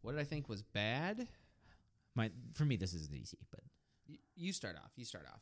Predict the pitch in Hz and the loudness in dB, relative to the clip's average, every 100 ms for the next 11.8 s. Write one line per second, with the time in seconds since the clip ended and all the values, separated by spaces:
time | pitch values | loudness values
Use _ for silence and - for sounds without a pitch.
0 | - 123 123 95 80 82 - 98 - - | 0 4 4 2 0 -2 -4 -2 -2 -2
1 | 123 - 101 - 107 - - 95 87 76 | -4 -2 -6 -2 -4 -4 -6 -4 -2 -4
2 | - - 90 80 82 - 76 82 82 87 | -8 -6 -2 0 -2 -4 -4 -4 -4 -6
3 | - 78 - 78 76 71 - 67 95 85 | -8 -8 -4 -4 -2 -2 -2 -2 -4 -4
4 | - - - 95 98 - - - - - | -6 -8 -8 -10 -10 -12 -12 -10 -6 -2
5 | 120 185 220 247 247 190 135 135 - 160 | 6 8 8 8 6 6 4 4 6 4
6 | 147 156 151 151 139 143 131 123 98 104 | 8 6 6 4 6 6 6 4 4 2
7 | 95 - - - _ _ _ - _ _ | 2 0 -16 -20 _ _ _ -20 _ _
8 | - 151 147 160 220 175 147 127 127 110 | 4 6 8 8 6 4 8 10 10 8
9 | 113 117 127 120 120 120 127 113 - 143 | 8 6 4 2 4 4 2 4 6 8
10 | 139 98 110 123 101 - 120 120 117 104 | 8 6 4 4 4 4 6 6 6 4
11 | 104 107 92 80 78 - - - | 4 4 4 0 -2 -4 -4 -8